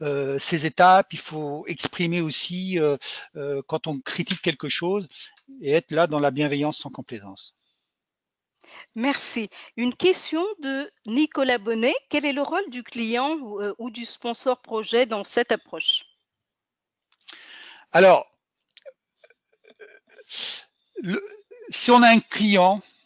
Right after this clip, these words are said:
Speaker 1: et que vous, vous devez prendre le, le rôle,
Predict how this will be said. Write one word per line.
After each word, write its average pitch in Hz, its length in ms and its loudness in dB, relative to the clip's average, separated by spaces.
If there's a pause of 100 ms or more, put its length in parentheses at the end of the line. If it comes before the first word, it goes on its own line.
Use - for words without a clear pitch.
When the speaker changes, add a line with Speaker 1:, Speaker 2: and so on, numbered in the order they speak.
(180)
Speaker 1:
et 135 80 -8
que - 120 -4
vous, 160 200 -2
vous 202 140 -4
devez 165 540 2
prendre 156 580 4
le, 127 460 -4
le 120 100 -6
rôle, 208 380 2